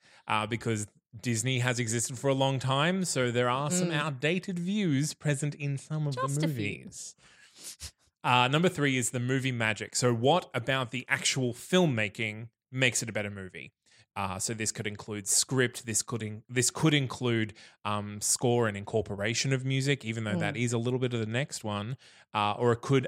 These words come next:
Speaker 1: actual, it could just be the shot and the storyboarding. Number four is the magic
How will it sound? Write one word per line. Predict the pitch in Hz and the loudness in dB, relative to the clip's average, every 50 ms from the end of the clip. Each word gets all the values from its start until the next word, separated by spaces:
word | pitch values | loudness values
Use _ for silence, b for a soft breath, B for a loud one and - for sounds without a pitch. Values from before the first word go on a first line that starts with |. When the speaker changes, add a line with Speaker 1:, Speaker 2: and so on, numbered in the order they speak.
| - | 0
Speaker 1:
actual, | - 117 - - - - 117 117 117 - _ | -2 -2 -2 -2 -2 -2 -2 -4 -4 -6 _
it | 123 110 - | -6 -6 -2
could | - 131 127 110 | -2 -2 0 0
just | 117 113 - - | -2 -4 -4 -4
be | - 113 110 107 107 101 104 - _ _ | -2 -2 -2 -2 -2 -4 -8 -14 _ _
the | - 113 110 | -6 -4 -2
shot | - - 226 196 - - - | 2 4 4 4 2 0 -6
and | - 110 107 | -8 -6 -4
the | 104 | -2
storyboarding. | - - 143 131 127 117 98 101 92 92 90 71 - - b b b b _ _ _ - | 0 2 2 2 2 2 0 -2 -6 -6 -8 -10 -12 -16 b b b b _ _ _ -2
Number | 120 120 113 113 | 0 0 0 0
four | - - 135 135 139 143 | 2 4 6 6 8 6
is | 139 131 - - | 6 4 2 0
the | - 120 117 | -2 -2 -2
magic | 113 113 117 120 117 113 117 113 - - - | 0 2 2 2 2 2 -2 -4 -4 -8 -14